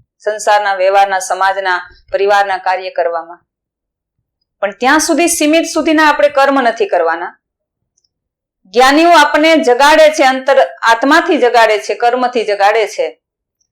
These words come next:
કે તમે એવું કંઈક કરીને જાઓ કે જેનાથી દુનિયાની અંદર તમે ગયા પછી પણ તમને યાદ કરે. કભી કિસી ને કહા કે જિંદગી એક કરુણ કહાની હૈ,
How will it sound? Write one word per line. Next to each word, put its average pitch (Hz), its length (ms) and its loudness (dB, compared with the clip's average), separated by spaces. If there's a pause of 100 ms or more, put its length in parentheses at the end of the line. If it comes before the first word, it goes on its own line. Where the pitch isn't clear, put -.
(100)
કે 220 80 -4
તમે 262 240 -2
એવું 330 320 4
કંઈક 339 260 0
કરીને 269 360 0
જાઓ 185 220 2 (760)
કે 202 100 -6
જેનાથી 240 680 -2 (640)
દુનિયાની 262 600 0
અંદર 220 380 0 (840)
તમે 233 520 -2 (520)
ગયા 254 360 4
પછી 269 320 -2
પણ 240 260 -4
તમને 208 300 -4
યાદ 196 280 2
કરે. 175 380 -4 (1120)
કભી 233 280 0
કિસી 240 300 -4
ને 226 140 -2
કહા 214 400 2
કે 202 120 -2
જિંદગી 220 520 -4
એક 220 160 -2
કરુણ 208 400 -2
કહાની 190 500 -4
હૈ, 165 180 -6